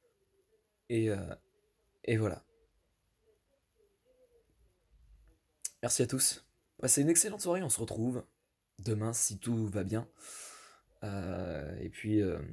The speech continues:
si ça va pas demain, ben, on se retrouve, euh, la prochaine fois. Voilà, je pense que, euh,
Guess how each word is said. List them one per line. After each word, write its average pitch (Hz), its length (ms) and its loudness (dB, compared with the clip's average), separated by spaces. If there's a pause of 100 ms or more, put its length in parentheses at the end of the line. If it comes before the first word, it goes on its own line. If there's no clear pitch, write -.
(160)
si 98 580 -2
ça - 180 2
va 92 80 0
pas 98 160 -4
demain, 101 280 -4
ben, 101 160 -2
on 90 100 -6
se - 120 0
retrouve, 98 420 -4
euh, 78 240 -6 (180)
la 95 120 -6
prochaine 95 380 -8
fois. 101 480 -4 (1040)
Voilà, 95 200 0
je - 100 -10
pense 120 320 2
que, - 120 -2
euh, 113 560 4